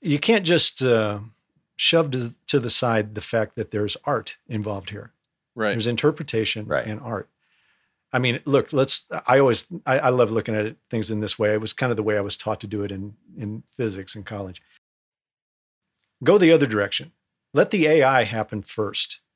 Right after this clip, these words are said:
Speaker 1: Allow it to do all the audio decisions and, and make the music that we've heard for fifty or sixty years. What do you think it sounds like?
Speaker 2: Blah.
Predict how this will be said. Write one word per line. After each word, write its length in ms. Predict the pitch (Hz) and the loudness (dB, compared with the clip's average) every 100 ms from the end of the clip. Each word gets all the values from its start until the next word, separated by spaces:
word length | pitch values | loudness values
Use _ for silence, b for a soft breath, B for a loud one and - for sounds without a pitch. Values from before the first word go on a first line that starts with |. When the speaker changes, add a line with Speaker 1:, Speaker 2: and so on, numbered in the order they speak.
| - | -2
Speaker 1:
Allow 260 | 127 135 139 | 2 4 4
it 140 | 147 | 4
to 80 | 147 | 0
do 220 | 123 131 | 0 -2
all 240 | 147 127 131 | 2 4 4
the 100 | 120 | 6
audio 300 | 123 117 110 | 4 4 0
decisions 640 | 107 - 98 98 - - - _ _ _ _ _ _ | 0 -2 -4 -8 -8 -10 -10 _ _ _ _ _ _
and, 220 | 123 120 - - | -2 -2 -4 -6
and 280 | 127 120 123 | -4 0 2
make 260 | 139 147 | 2 2
the 80 | - | 0
music 480 | 123 123 127 110 - | 0 2 2 0 -2
that 140 | 113 | -4
we've 180 | 117 113 | -2 -4
heard 300 | - 107 101 | -2 -4 -4
for 140 | - 104 | -8 -10
fifty 360 | - 131 - | -6 -6 -4
or 60 | 113 | -4
sixty 380 | - 104 - 101 | -4 -4 -8 -8
years. 420 | 98 98 143 - _ _ _ _ _ _ _ _ _ _ _ _ _ _ _ _ _ _ _ _ _ _ - | -10 -10 -14 -18 _ _ _ _ _ _ _ _ _ _ _ _ _ _ _ _ _ _ _ _ _ _ -2
What 120 | 135 | 0
do 60 | 185 | 2
you 60 | |
think 200 | 170 147 | 0 0
it 100 | 143 | 0
sounds 340 | - 135 117 101 | 0 0 -2 -6
like? 360 | - - - _ _ _ _ _ _ _ - | -12 -16 -20 _ _ _ _ _ _ _ -12
Speaker 2:
Blah. 500 | 101 104 98 95 | -6 -2 0 0